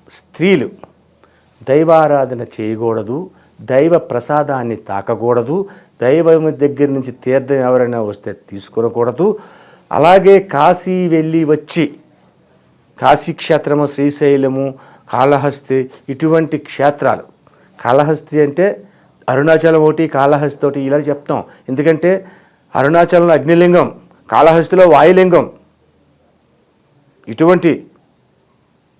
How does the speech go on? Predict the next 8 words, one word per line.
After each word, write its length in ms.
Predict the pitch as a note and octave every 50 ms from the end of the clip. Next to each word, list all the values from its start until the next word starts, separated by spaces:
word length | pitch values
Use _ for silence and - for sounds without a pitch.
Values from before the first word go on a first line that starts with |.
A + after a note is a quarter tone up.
| _ _ _ _ -
ప్రదేశాలకు 640 | C3+ C#3 D3+ F3+ F3+ F3 - F3+ E3+ E3+ E3 D3 D#3+
వెళ్ళి 460 | E3 E3 D#3+ E3 E3 F3+ G3+ G3+ - - - _ _ -
తర్వాత 520 | C3 C3+ D3+ D#3+ E3+ F3 F3+ D#3+ D#3 C#3+ D3
అష్టాదశ 880 | C3 B2 A#2 A2+ - - - - F3 F3+ F#3 F3 E3+ F3 E3 - - - B2
పీఠాల 300 | B2+ B2+ D#3 E3 E3+ E3
దగ్గరికి 400 | D#3 E3 C#3+ D#3 D#3 C#3 D#3 D3
వెళ్ళి 320 | C3 C3 C3+ D#3 E3 D#3+
వచ్చిన 480 | B2+ A#2 A2+ - - - - F#3 G#3